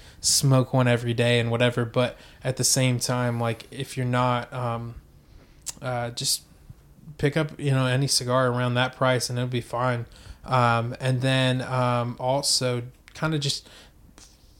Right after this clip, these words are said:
I guess, forget what all you've been told about cigars or what you know,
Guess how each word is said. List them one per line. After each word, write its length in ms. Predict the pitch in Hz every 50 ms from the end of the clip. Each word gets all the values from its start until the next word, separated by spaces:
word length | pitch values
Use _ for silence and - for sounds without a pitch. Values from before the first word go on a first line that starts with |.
| - - _ - - - _ -
I 200 | - - 143 147
guess, 260 | 151 165 151 - - -
forget 400 | - - 143 135 165 185 - -
what 240 | 143 139 147 143
all 180 | - 135 135 143
you've 180 | 143 143 131 123
been 140 | 135 123
told 240 | 120 - 135 139 139
about 240 | 131 131 131 135 139
cigars 340 | - - 135 135 135 131 127
or 60 | 123
what 180 | 120 127 127 127
you 120 | 127 123
know, 380 | 123 120 117 123 127 143 147